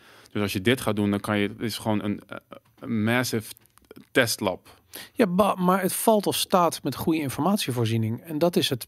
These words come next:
Speaker 2: het probleem is dat het merendeel, eh, van de mensen, zeker in Nederland, die gebruiken informatiebronnen, ehm, ja, laat ik het zo maar zeggen, die, die, die in het beste geval slecht geïnformeerd zijn.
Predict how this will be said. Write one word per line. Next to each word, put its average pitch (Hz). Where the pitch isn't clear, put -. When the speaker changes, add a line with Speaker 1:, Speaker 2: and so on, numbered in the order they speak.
Speaker 2:
het -
probleem 180
is 127
dat 123
het 120
merendeel, 135
eh, 123
van 135
de 131
mensen, 143
zeker 156
in 135
Nederland, 143
die 135
gebruiken 160
informatiebronnen, 127
ehm, 131
ja, 160
laat 143
ik 131
het 160
zo 175
maar 160
zeggen, 131
die, 156
die, 80
die 185
in -
het 143
beste 185
geval 147
slecht -
geïnformeerd 143
zijn. 101